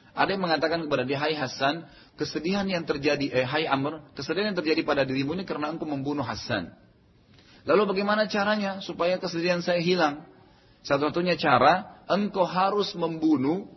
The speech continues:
semua orang yang menyuruh kau membunuh saudaramu." Ini kisahnya begitu. Maka apa yang terjadi?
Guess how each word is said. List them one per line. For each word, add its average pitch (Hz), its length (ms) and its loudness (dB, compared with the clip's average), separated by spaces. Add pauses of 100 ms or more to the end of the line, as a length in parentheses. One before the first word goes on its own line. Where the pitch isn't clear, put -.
semua 202 640 0
orang 220 400 2
yang 180 80 -2
menyuruh 196 400 0
kau 208 80 2
membunuh 190 400 0
saudaramu." 117 560 2 (1200)
Ini 156 240 0
kisahnya 175 400 0
begitu. 143 400 -2 (960)
Maka 170 320 2
apa 226 80 0
yang 202 160 0
terjadi? 147 480 2